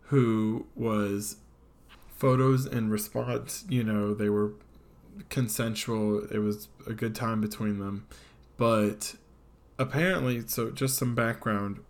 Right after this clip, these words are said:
Jeff was dating Debbie, and Debbie was hot.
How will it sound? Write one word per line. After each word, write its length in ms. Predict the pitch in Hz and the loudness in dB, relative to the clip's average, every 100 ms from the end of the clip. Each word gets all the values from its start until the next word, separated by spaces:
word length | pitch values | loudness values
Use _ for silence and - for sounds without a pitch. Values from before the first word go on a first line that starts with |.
| - - - - - | -20 -20 -20 -18 -6
Jeff 640 | 131 151 147 156 - - - - - - | 2 6 8 6 0 -14 -18 -20 -20 -4
was 220 | 131 120 | 0 0
dating 400 | 117 175 190 156 | 4 4 6 4
Debbie, 260 | 131 107 110 | 2 2 2
and 100 | 107 | 2
Debbie 200 | 117 147 | 2 2
was 180 | 147 - | 0 -2
hot. 320 | 107 101 | -4 -4